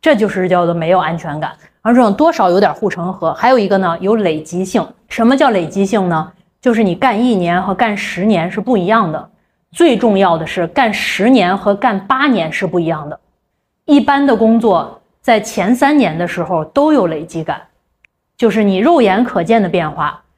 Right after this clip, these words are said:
可能收入也会更多，你的职场地位也会提升。一年和三年，一年和五年，这叫有工作经验，这个累积感是肉眼可见的。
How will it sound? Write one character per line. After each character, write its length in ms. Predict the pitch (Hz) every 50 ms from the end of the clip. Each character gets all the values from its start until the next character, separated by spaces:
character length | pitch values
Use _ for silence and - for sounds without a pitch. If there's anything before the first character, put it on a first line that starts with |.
| _ _
可 100 | - -
能 180 | 185 180 185 196
收 160 | 196 - 247
入 160 | 254 262 254
也 80 | 226 180
会 160 | 160 175 185
更 220 | 180 240 220 202 190
多， 340 | 214 220 226 226 240 233 - - _ _ _ _
你 120 | 185 175
的 380 | 175 180 180 190 190 190 190 190 190
职 100 | - 226
场 180 | 220 240 190 185
地 200 | - 269 277 254
位 100 | 254 247
也 100 | 208 185
会 160 | - 196 190
提 220 | 190 - - 196
升。 320 | 196 - 233 226 233 247 233 - - - - - _
一 160 | - 285 269
年 200 | 233 202 196 214
和 80 | 226 233
三 240 | - - 254 262
年， 240 | 262 226 180 156 185
一 100 | 247 269
年 140 | 254 202 196
和 140 | 202 247 285
五 220 | 262 220 180 175
年， 260 | 170 160 151 151 165
这 100 | 196 -
叫 140 | 220 226 214
有 100 | 202 170
工 240 | 156 - 233 233 233
作 160 | 220 233 175
经 280 | 170 - 220 226 226 233
验， 200 | 233 208 - - - - _ _
这 120 | - 320
个 120 | 240 233 202
累 140 | 180 160 151
积 160 | - 214 226
感 200 | 202 180 147 -
是 120 | - 202
肉 180 | 226 277 254 196
眼 160 | 170 165 202
可 180 | - - - 202
见 280 | 202 214 214 190 165
的。 100 | 160 -